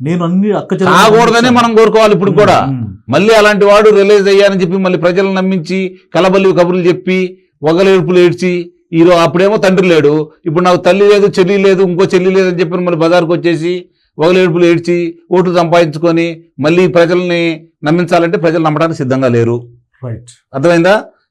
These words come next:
Speaker 2: ఏ రోజు కూడా ఈ రోజు ప్రజలు ఒక నిర్ణయానికి వచ్చారు. పరిపాలన అంటే ఏంటో చూశారు, అంతకుముందు అతని పరిపాలన ఏంటో తెలీదు, పరిపాలన చూశారు.
Speaker 1: Hmm.
Speaker 2: చూసిన తర్వాత మళ్ళీ అతని కళ్ళి మొగ్గు చూపే ప్రశ్న అంటూ లేదు. కాబట్టి ఆ రోజున మీరు మర్చిపోండి,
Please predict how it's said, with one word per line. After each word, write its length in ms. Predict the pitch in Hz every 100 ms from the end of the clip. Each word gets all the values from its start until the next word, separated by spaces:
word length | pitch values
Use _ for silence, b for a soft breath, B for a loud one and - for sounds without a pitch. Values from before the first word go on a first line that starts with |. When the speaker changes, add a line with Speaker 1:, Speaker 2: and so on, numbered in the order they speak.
| 127
Speaker 2:
ఏ 180 | 170 196
రోజు 260 | 202 175
కూడా 400 | 170 175 180 196 139
ఈ 140 | 156
రోజు 200 | 170 185
ప్రజలు 240 | 160 156 180
ఒక 100 | 160
నిర్ణయానికి 440 | 151 165 165 143
వచ్చారు. 540 | 120 139 117 120 120 b b -
పరిపాలన 380 | 165 175 190 180
అంటే 180 | 165
ఏంటో 140 | 170 175
చూశారు, 340 | 143 131 147
అంతకుముందు 280 | 139 139 175
అతని 200 | 160 139
పరిపాలన 360 | 143 165 160 156
ఏంటో 240 | 143 175
తెలీదు, 600 | 180 127 139 127 127 - _ 147
పరిపాలన 520 | 160 170 180 180 175 170
చూశారు. 440 | - 156 120 120
Speaker 1:
Hmm. 360 | 127 110 98 214
Speaker 2:
చూసిన 240 | 185 214
తర్వాత 320 | 202 208 208
మళ్ళీ 300 | 190 180 208
అతని 200 | 202 175
కళ్ళి 180 | 170 202
మొగ్గు 180 | 180 165
చూపే 240 | 170 170
ప్రశ్న 320 | 160 151 139 165
అంటూ 200 | 160 160
లేదు. 500 | 135 139 139 139 - -
కాబట్టి 380 | 147 165 190 214
ఆ 160 | 170
రోజున 220 | 170 170 175
మీరు 140 | 160
మర్చిపోండి, 760 | 131 - - 156 135 135 135